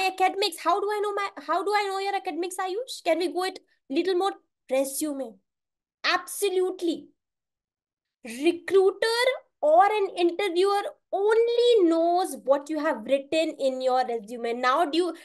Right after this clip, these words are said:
does everything make sense? What you have written in your advertisement is what you need to speak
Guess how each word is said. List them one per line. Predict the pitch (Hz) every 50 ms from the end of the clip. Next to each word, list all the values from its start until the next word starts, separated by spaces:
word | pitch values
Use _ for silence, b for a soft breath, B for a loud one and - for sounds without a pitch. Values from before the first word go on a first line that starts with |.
| B 262
does | 262 294 294 294 -
everything | 302 302 294 320 359 349 - 349 349 330
make | 320 330 349 339 -
sense? | - - 320 339 392 466 466 - B B B
What | 277 302 320 311 339
you | 392
have | 381 294 269
written | 311 330 330 - 453 466 440
in | 415 370
your | 392 381 381 370 - -
advertisement | 262 262 262 277 269 339 359 - - - 339 285 285 277 254 226 226 233 226 _ B B B B
is | 320 294 294
what | 262 254 320 349 339 339
you | 339 339
need | 330 320 330 339 339 349
to | 370 359
speak | - - - _ _ - 480 480 480 - - - -